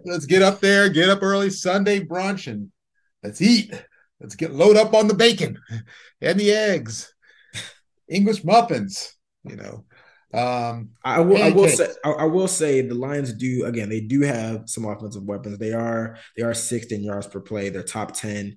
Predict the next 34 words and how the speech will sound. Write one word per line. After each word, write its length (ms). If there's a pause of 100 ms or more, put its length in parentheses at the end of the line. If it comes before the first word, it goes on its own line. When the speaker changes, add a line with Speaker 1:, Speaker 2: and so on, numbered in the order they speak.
(160)
Speaker 2:
in 120
points, 400
which 180
is 160
higher 300
than 280
the 80
Dolphins. 600 (480)
Um, 180
so 120
this 120
could 160
be 80
a 40
shootout. 440
I 60
mean, 160
this 140
could 220
Speaker 1:
They, 40
Speaker 2:
be 60
the 100
type 200
of 100
Speaker 1:
yeah. 100
Speaker 2:
game 180
where 240
the, 240
the 80
offense 340
does 320
really 300
need 220
to 260